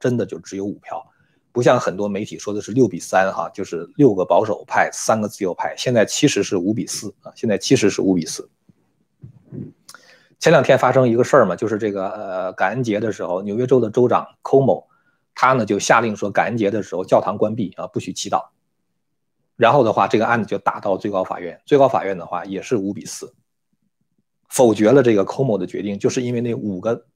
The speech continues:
保守派的大法官，他们说这是属于宪法修正案赋予的人的信仰自由啊，它是最重要的权利，不能剥夺啊，你不能让人不去，不去教堂。这样的话，把这个案子打下来了。就在这个案子中，明显违反宪法修-，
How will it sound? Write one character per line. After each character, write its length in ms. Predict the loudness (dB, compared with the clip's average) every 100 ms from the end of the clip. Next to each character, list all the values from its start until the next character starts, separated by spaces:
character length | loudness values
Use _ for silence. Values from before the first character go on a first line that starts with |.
| _
保 160 | 2 4
守 140 | 4
派 160 | 0 0
的 40 |
大 160 | 2 2
法 160 | 0 -6
官， 240 | -8 -10
他 120 | -6 -4
们 140 | -2
说 160 | -4 -2
这 180 | 2
是 160 | 2 0
属 220 | -10 -10
于 80 | -10
宪 220 | -6 -4
法 120 | -4
修 200 | -4 -4
正 100 | -2
案 180 | -2 -2 -4
赋 180 | -4 -2
予 120 | -2
的 120 | -4
人 200 | -6 -4
的 180 | -4 -4 _ _ _
信 220 | 0 4
仰 180 | 4 2
自 140 | -2
由 180 | -4 -4
啊， 120 | -4 -6
它 160 | -6
是 120 | -10 -12 _ _
最 140 | 4 6
重 160 | 6
要 120 | 6 4
的 80 |
权 220 | 2 -4 -6
利， 160 | -10
不 80 | -8
能 140 | -8 -6
剥 160 | -4
夺 180 | -6 -8 _
啊， 140 | -14
你 60 | -4
不 140 | 2
能 100 | 4
让 80 | 6
人 100 | 2
不 60 | -4
去， 140 | -14
不 80 | -8
去 140 | -2 4
教 120 | 4
堂。 220 | 2 -8 -16 _ _ _ _ _
这 120 | 4
样 80 | 4
的 60 | 4
话， 100 | 2
把 140 | 2
这 80 | -2
个 80 | -2
案 100 | -4
子 100 | -2
打 160 | -2 -2
下 120 | -8
来 120 | -10
了。 120 | -12 _ _ _
就 120 | 0 4
在 120 | 4
这 180 | 6 6
个 80 |
案 180 | 6 2
子 100 | -2
中， 180 | -6 -6
明 200 | -4 -2
显 160 | -2 -4
违 100 | -6
反 180 | -8 -8
宪 160 | -8
法 160 | -6 -6
修-， 200 | -6 -8